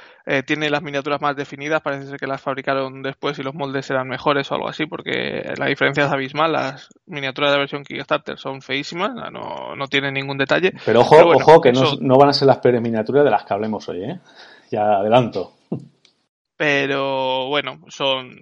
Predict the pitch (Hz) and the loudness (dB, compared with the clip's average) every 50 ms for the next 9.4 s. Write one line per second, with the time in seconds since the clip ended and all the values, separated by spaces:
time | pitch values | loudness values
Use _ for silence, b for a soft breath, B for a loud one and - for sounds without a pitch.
0 | _ - 160 - 127 135 - - 131 135 143 135 139 131 - 143 135 123 - 139 | _ -12 -8 -6 -6 -6 -6 -10 -10 -8 -8 -8 -8 -8 -8 -10 -10 -10 -10 -12
1 | - 156 - 131 127 139 156 - - 135 135 135 135 135 135 135 139 139 139 131 | -8 -4 -2 -2 -2 -2 -6 -8 -8 -6 -4 -2 0 0 0 -2 -4 -4 -6 -6
2 | - 135 135 139 135 135 131 135 127 - 135 139 143 143 - 131 135 123 120 - | -4 -4 -4 -2 -2 -2 -2 -4 -4 -2 -2 -2 -4 -4 -6 -10 -10 -10 -10 -12
3 | - - 120 - 123 120 127 120 117 - 127 123 120 - 139 131 123 127 135 - | -12 -14 -10 -8 -8 -6 -6 -6 -8 -10 -10 -10 -6 -4 -4 -2 -2 -4 -6 -6
4 | 139 131 127 131 135 131 131 131 - 127 127 120 117 120 135 135 - - 123 117 | -4 -4 -2 0 0 -2 -2 -4 -4 -6 -6 -6 -6 -6 -10 -10 -8 -6 -6 -4
5 | 113 - - - - - - 127 127 123 123 113 - - - 135 123 120 123 - | -4 -6 -6 -8 -8 -6 -4 -4 -4 -4 -4 -6 -6 -4 -2 0 0 0 0 -2
6 | 135 127 123 123 131 135 - 139 123 - 127 107 110 - 131 - - 120 - 123 | -6 -4 -4 -4 -6 -4 -6 -4 -2 -2 -2 -2 -4 -8 -12 -12 -16 -16 -14 -14
7 | 127 - - 131 127 - - 131 127 131 135 - 135 131 135 - 127 127 131 131 | -14 -8 -6 -6 -4 -2 -4 -4 -4 -6 -8 -8 -8 -10 -6 -6 -6 -6 -6 -6
8 | 131 135 127 127 123 123 135 - 120 120 127 - - - - 135 127 127 127 139 | -8 -8 -8 -8 -10 -12 -10 -8 -8 -8 -8 -10 -12 -6 -4 -2 -2 -2 -2 -2
9 | 131 127 139 139 139 - 175 | -6 -6 -6 -8 -6 -6 -6